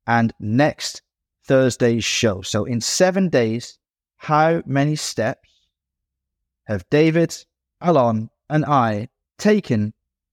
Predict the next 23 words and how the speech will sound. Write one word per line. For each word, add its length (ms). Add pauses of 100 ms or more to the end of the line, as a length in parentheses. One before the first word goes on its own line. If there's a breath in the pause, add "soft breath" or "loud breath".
(220)
in 280
total? 500 (300)
Now, 80
we're 120
gonna 140
wear 220
the 80
watches 320
for 120
that 200
week. 260 (440)
We're 60
gonna 160
tot 320
up 160
our 140
totals, 580 (220)
and 180
whoever's 400
closest 440
to 80
that 120
number 320